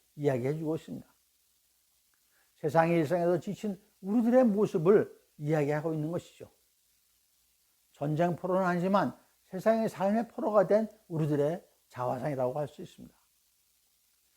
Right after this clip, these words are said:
극심한 경쟁과 인간관계에서의 충돌뿐만 아니라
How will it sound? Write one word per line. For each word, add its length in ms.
극심한 580
경쟁과 720
인간관계에서의 1120
충돌뿐만 600
아니라 460